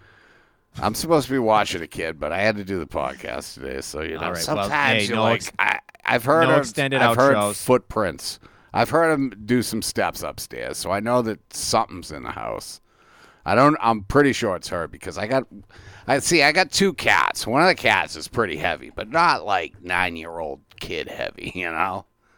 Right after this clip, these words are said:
Speaker 1: He's, like, baby. What's a baby run? Like, thirteen pounds? Is that about an average baby? Like a six-month-old baby? Do you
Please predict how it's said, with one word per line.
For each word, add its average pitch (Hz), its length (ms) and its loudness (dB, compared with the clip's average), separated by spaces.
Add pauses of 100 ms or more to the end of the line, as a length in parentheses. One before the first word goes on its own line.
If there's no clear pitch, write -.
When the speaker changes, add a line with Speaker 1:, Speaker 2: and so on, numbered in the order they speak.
(280)
Speaker 1:
He's, 156 240 -2
like, 104 280 0 (960)
baby. 110 600 -4 (560)
What's 494 240 4
a 453 80 4
baby 92 540 0
run? 69 420 -12 (120)
Like, 92 220 -10
thirteen 165 500 -2
pounds? 156 800 -2 (180)
Is 147 120 -14
that 262 180 4
about 262 300 2
an 220 100 0
average 208 420 2
baby? 190 440 2 (560)
Like 113 140 -4
a 104 60 -4
six-month-old 156 880 2
baby? 156 440 0 (760)
Do - 80 -4
you 262 120 0